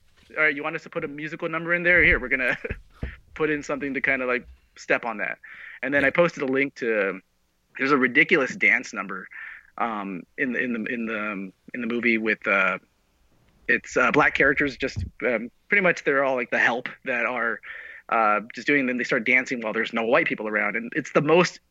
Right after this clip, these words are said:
Speaker 1: energetic, impressive, like, it's, I guess it's like a Lindy Hop, but it's just, like,
Speaker 2: Okay.
Speaker 1: the most im-, energetic and, like, im-, impressive dance sequence I've seen in, like, in any movie, especially back then. And they're just throwing themselves all over the place. Like, I made a joke that it's basically wrestling.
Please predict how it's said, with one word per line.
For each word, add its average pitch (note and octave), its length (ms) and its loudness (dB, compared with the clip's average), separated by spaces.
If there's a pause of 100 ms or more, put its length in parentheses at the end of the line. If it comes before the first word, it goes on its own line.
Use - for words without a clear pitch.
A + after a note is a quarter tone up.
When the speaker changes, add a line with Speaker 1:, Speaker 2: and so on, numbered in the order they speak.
(320)
Speaker 1:
energetic, C#3 560 2
impressive, C3 720 -4
like, A#2 180 0
it's, D3 120 -6
I A2+ 100 0
guess C#3 200 0
it's A2+ 60 -10
like A#2 120 -2
a G#2+ 80 2
Lindy C3+ 220 4
Hop, D#3+ 300 2 (520)
but C3+ 120 0
it's C3+ 80 -2
just, E3+ 100 2
like, C3+ 120 4
Speaker 2:
Okay. F#2 220 -4 (120)
Speaker 1:
the A#2 100 -6
most C3 260 -4
im-, C#3 160 -6
energetic B2 480 0
and, G#2+ 200 -6
like, - 160 -4 (340)
im-, B2 160 -2
impressive C#3+ 480 0
dance A#2 240 2
sequence G#2 320 -8
I've G#2+ 80 -6
seen A2 180 -6
in, G#2 60 -6
like, G2 160 -2
in G#2+ 120 -6
any A#2 280 0
movie, A#2+ 440 0
especially A#2 340 -2
back G#2+ 180 2
then. A2+ 240 0 (540)
And B2+ 100 2
they're D3+ 80 6
just D#3+ 320 2
throwing D#3+ 300 6
themselves D3 320 -6
all C3+ 60 -2
over C3 100 -6
the B2+ 40 -10
place. C#3 200 -6
Like, A2+ 200 -6
I G2+ 180 0
made A#2+ 220 -4
a A#2 40 -4
joke A2+ 300 -4
that F2 240 0 (140)
it's - 200 -14 (100)
basically C3 400 2
wrestling. G2+ 500 -4